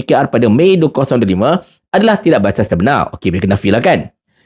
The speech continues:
S P R M menegaskan bahawa siasatan hanya dijalankan berdasarkan aduan atau maklumat yang diterima. Maknanya adalah siasatan, bukan tak ada langsung.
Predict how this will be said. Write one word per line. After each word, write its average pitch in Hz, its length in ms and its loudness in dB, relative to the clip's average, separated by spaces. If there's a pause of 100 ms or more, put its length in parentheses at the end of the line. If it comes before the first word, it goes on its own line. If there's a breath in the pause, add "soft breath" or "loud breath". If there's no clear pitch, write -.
(160)
S 190 160 0
P - 80 0
R 294 160 2
M 233 80 0
menegaskan 156 560 0
bahawa 131 240 2
siasatan 214 560 0
hanya 185 320 0
dijalankan 160 560 0
berdasarkan 151 640 -2
aduan 226 540 0
atau 160 260 -2
maklumat 185 400 0
yang 196 140 0
diterima. 196 500 0 (160)
Maknanya 185 800 2
adalah 254 320 -2
siasatan, 127 600 0
bukan 226 180 -2
tak 170 160 -2
ada 117 160 -2
langsung. 156 480 0